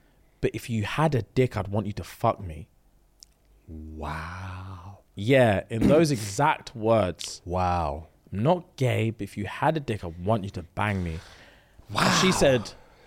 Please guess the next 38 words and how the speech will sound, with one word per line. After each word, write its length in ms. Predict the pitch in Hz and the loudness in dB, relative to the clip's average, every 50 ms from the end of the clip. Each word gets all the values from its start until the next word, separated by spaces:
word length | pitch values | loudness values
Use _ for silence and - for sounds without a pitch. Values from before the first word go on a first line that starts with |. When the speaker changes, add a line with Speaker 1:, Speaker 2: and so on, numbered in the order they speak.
| - - - | -20 -10 -4
Speaker 1:
like, 220 | - 123 107 110 | 0 0 0 0
she 140 | - - 127 | -2 -4 -4
came 280 | - - 170 185 180 165 | 0 2 4 4 4 4
to 100 | - 120 | 2 0
me 80 | 117 | -2
to 100 | 98 - | -2 -2
say, 120 | - - 90 | -6 -8 -8
"Thoughts?" 720 | - - - 104 107 143 180 - - - - - - - _ _ _ _ _ _ _ _ _ _ _ _ _ _ - | -6 -2 2 4 6 6 4 2 0 -4 -4 -4 -6 -6 _ _ _ _ _ _ _ _ _ _ _ _ _ _ -14
And 120 | - 123 139 | -8 -6 -4
I 40 | 151 | -2
was 100 | 147 151 | 0 0
like, 160 | 156 135 - - - - | 0 0 -2 -4 -14 -14
"Sounds 360 | - - - 143 175 202 208 | -12 -10 -8 -6 -6 -4 -2
gay, 280 | 196 208 277 370 339 190 | -2 -2 0 0 0 0
bro." 140 | 123 123 127 | 2 4 4
Speaker 2:
Sounds, 1200 | 151 - 120 135 139 143 143 143 147 147 143 143 143 135 131 127 123 - - - - - - - _ _ _ _ - - _ _ _ _ _ _ _ - | 4 4 2 2 2 0 0 0 0 0 0 0 -2 -2 -4 -8 -10 -14 -16 -16 -16 -18 -18 -20 _ _ _ _ -20 -20 _ _ _ _ _ _ _ 0
yeah. 140 | - 175 208 | 2 4 6
Speaker 1:
Yeah, 100 | 226 - 381 320 | 6 6 6 6
like, 80 | 208 214 | 6 8
yeah, 380 | 269 294 262 254 262 262 262 | 8 8 8 8 8 6 6
it 80 | 269 262 | 4 4
sounds 320 | - 285 302 349 359 330 | 4 4 4 4 4 4
pretty 180 | - - 254 - | 2 0 2 4
Speaker 2:
Yeah, 140 | 262 285 311 254 | 6 8 8 8
Speaker 1:
gay. 40 | |
And, 120 | 214 202 202 | 8 6 6
like, 160 | 208 202 170 | 4 4 4
Speaker 2:
yeah, 120 | 180 185 | 4 4
Speaker 1:
I 20 | 196 | 4
mean, 200 | 214 220 214 208 | 4 4 4 4
Speaker 2:
yeah. 60 | 208 | 4
Speaker 1:
I'm 80 | 214 226 | 4 4
not 180 | 247 240 - | 4 2 4
trying 160 | - 208 202 | 4 4 6
to 60 | 175 139 | 6 6
label 360 | 131 151 185 214 220 196 202 | 6 8 8 6 6 4 2
people. 420 | 160 175 175 156 147 165 165 175 123 | 2 2 2 4 6 6 6 6 4
Speaker 2:
Yeah. 180 | 135 170 196 | 2 0 -2